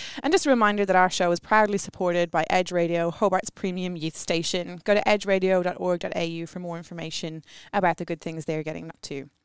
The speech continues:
I'd like to begin today's episode by acknowledging the traditional owners of the land on which we are recording, the Palawa people, as we record on Lutruwita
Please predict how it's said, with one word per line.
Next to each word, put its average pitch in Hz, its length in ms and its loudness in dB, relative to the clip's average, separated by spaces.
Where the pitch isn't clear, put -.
I'd 240 140 6
like 247 160 4
to - 80 -6
begin 208 300 0
today's 190 360 2
episode 180 480 -2
by 175 140 0
acknowledging 175 560 -2
the 165 80 -14
traditional 175 480 -6
owners 175 520 -2
of 170 120 -10
the - 80 -8
land 170 340 0
on 165 80 -10
which - 200 -14
we 165 80 -4
are 156 80 -6
recording, 170 680 -6
the - 80 -16
Palawa 170 440 -2
people, 247 500 -4
as 175 160 -4
we 180 80 -4
record 175 380 -4
on 160 120 -4
Lutruwita 170 760 -6